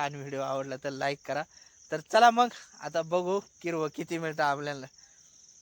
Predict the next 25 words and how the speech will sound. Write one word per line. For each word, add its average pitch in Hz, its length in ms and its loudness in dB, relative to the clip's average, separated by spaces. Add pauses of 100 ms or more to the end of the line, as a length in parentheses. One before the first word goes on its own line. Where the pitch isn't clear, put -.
(2500)
मित्रांनो, 262 460 8
आपल्या 226 540 8
बरोबर 214 420 8
रोहन 214 340 8
भाऊ 190 220 8
आहे 185 180 6
आणि 170 260 2
रोहन 180 260 4
भाऊचे 175 460 4 (500)
वाडीतलं 185 580 8
दोन 196 200 6
चार 202 200 6
जण 190 200 4 (380)
बुंडेवाडीचं. 143 640 -2 (560)
तर 147 120 -2
हे 165 120 0
इकडं 175 280 0 (100)
पुढं 185 180 4
चालला 156 380 2
बघा 151 280 -2
ते 143 80 -2 (840)
रोहन 156 240 0
भाऊ 143 180 -2
इथे 143 200 -8
आहे, 165 120 -4